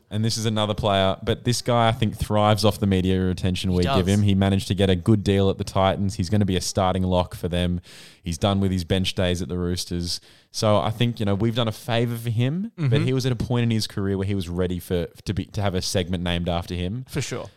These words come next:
Speaker 1: Oregon, maybe we give it a sec.
Speaker 2: Yeah,
Speaker 1: So
Speaker 2: let's
Speaker 1: Isaac Clue, yes. It's basically just guess who or who am I,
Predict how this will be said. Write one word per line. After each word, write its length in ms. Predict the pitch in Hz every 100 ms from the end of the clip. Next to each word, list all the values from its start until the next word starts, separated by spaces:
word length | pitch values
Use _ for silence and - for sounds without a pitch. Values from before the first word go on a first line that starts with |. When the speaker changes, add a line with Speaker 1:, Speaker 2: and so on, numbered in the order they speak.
| _ _ _
Speaker 1:
Oregon, 600 | 101 117 120 127 147 151
maybe 340 | 101 95 95 92
we 100 | 92
give 180 | 95 87
it 100 | 82
a 80 | 82
sec. 300 | 90 71 - - _ _ _ _
Speaker 2:
Yeah, 140 | - 123 - _
Speaker 1:
So 60 | -
Speaker 2:
let's 80 |
Speaker 1:
Isaac 260 | 123 135 131
Clue, 300 | - 117 104
yes. 340 | 92 92 -
It's 200 | - 90 -
basically 520 | 98 98 101 - 92
just 380 | 87 - - 87
guess 240 | 95 -
who 240 | 98 110
or 180 | 120 87
who 180 | 80 98
am 140 | 92
I, 300 | 95 101 120